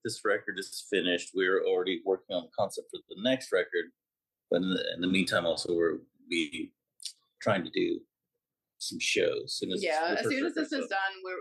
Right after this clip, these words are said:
Speaker 2: we'll, we'll definitely be starting to do some more shows and things like that to promote the album, of course.
Speaker 1: That's sort of why we added Hussein. We played one show, um, at a festival with just Ashley and I.
Speaker 2: It was in
Speaker 1: And, like,
Speaker 2: Tennessee.
Speaker 1: yeah,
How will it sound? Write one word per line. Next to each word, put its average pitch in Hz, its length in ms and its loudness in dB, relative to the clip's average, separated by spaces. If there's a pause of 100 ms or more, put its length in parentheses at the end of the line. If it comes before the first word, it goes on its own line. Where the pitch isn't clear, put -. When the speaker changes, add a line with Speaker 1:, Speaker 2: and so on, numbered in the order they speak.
Speaker 2:
we'll, 185 140 -4 (240)
we'll 175 160 -10
definitely 175 480 0
be 170 60 -8
starting 170 340 4
to 160 80 -10 (100)
do 165 80 -6
some 170 200 -8
more 151 200 -6
shows 160 380 0
and - 100 -16
things 160 200 -6
like 165 160 2
that 160 160 2
to - 80 -16 (160)
promote 151 320 0
the 139 100 -2
album, 143 320 2
of - 100 -20
course. 147 360 -10
Speaker 1:
That's - 160 -10
sort 175 120 4
of 165 100 4
why 113 180 4
we 110 200 2
added 113 320 0
Hussein. 113 640 -2
We 117 220 -2
played 151 340 2
one 117 320 2
show, 90 600 0 (920)
um, 50 120 0 (120)
at 101 80 2
a 104 80 -6
festival 95 920 0
with 92 140 -6
just - 240 0 (260)
Ashley 98 380 -2
and 90 120 2
I. 87 300 4 (480)
Speaker 2:
It 202 100 -12
was 190 140 -8
in 185 80 2
Speaker 1:
And, 107 80 4 (140)
like, 180 160 4
Speaker 2:
Tennessee. 165 340 2 (220)
Speaker 1:
yeah, 95 300 4